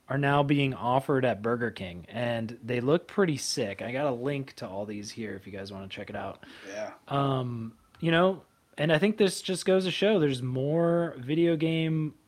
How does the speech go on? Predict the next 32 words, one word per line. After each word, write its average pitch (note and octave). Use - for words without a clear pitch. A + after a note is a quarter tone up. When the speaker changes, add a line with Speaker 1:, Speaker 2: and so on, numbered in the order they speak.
Speaker 1:
marketing D#3
in, C#3+
uh, C3
you B2+
know, C#3
fast C#3
food, D#3+
other C#3+
industries, C3
and B2+
I B2+
think C#3+
it's D#3
just -
gonna C#3
continue D3
to C3
grow. C#3
What A2
do C3
you C3+
guys G#2+
think? F#2
Speaker 2:
We A#2+
used D#3
to C3
have, A2+
like, A#2
a G#2+
bucket G2
full G#2
of G2